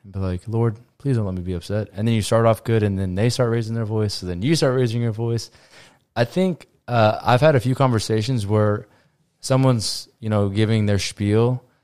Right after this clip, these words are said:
and I'm listening, but I'm also praying at the same time. Like, "Lord, just give me the strength to continue to treat them with gentleness and respect." Um, 'cause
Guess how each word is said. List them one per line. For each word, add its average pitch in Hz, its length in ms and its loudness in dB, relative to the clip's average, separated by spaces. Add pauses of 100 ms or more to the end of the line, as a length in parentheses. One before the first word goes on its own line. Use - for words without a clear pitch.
(240)
and 110 160 0
I'm 107 240 2
listening, 127 440 2
but 113 120 4
I'm 101 120 4
also 107 220 0
praying 101 340 -6
at 92 60 -6
the 90 80 -8
same 92 240 -8
time. 92 420 -8
Like, 95 180 -8
"Lord, 95 280 0
just 92 180 -6
give 98 160 -6
me 95 80 -4
the 92 100 -2
strength 90 460 -6
to 87 280 -6 (200)
continue 101 460 -4
to 90 160 -6
treat 104 260 -6
them 98 100 -4
with 90 140 -2
gentleness 92 380 -4
and 90 80 -8
respect." 90 520 -8 (560)
Um, 92 500 -2 (300)
'cause 110 180 0